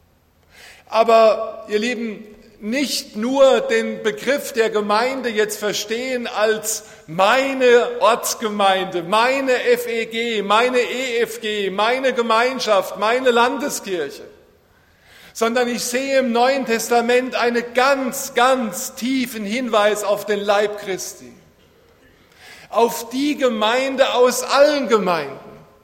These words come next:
auf die Gläubigen aus unterschiedlichen Gruppen und Kreisen und deshalb in so einer Allianz-Bibelschule,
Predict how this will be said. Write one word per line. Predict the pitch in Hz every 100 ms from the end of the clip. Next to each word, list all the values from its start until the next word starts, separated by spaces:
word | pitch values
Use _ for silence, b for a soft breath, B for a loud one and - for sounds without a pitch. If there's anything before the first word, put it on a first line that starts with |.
| B B B
auf | - 240 -
die | 262 277
Gläubigen | - 240 262 269 262 254 247
aus | 233 240 -
unterschiedlichen | 262 320 302 254 - 247 214 208 214 214
Gruppen | - 285 277 233
und | 214 202
Kreisen | 202 214 262 277 - 220
und | 208
deshalb | 233 240 240 214 202
in | 214 208
so | 202
einer | 208 208 196
Allianz-Bibelschule, | 196 208 254 - 226 214 208 - 226 214 208